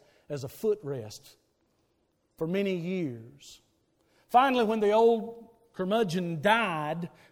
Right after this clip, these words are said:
that it had been sent to originally, the post office then put the chest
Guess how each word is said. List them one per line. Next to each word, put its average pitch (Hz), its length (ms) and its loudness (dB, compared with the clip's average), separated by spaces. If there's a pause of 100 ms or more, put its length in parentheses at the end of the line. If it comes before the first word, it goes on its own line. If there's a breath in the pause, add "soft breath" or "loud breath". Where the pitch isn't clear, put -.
that 165 120 -2
it 170 140 0
had 170 100 -4
been 190 160 0
sent 220 360 -4
to 208 140 0
originally, 151 720 -4 (360 soft breath)
the 247 100 0
post 302 400 4
office 196 340 2
then 220 340 0
put 262 400 0
the 180 80 -2
chest 196 640 -2